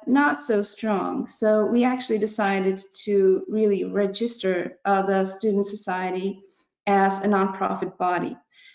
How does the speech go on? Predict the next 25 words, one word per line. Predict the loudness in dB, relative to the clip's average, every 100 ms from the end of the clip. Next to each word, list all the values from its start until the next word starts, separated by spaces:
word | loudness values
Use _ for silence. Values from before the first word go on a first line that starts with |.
| -2
Uh, | -2
this | 0 -2 -2 -2
isn't | 2 2
anything | 4 0 2 2
necessary, | 2 0 -2 0 2 0 0
and | 2 2 0 -2
I | 2
won't | 4 4 2 0
go | 2 4
into | 4 2 -2
it | -4 -4
so | -6 -6
much, | -4 -6 -4
but | -6 -2
just | -4 -4 -8
for | 0
you | 2 2 2
to | 2
know | 2 0 0
that | 0 0 -2 -8
this | -4
was, | -4 -4 -10 -6
uh, | -4
some | -2 -2 0
decision | -2 -4 -2 0 -2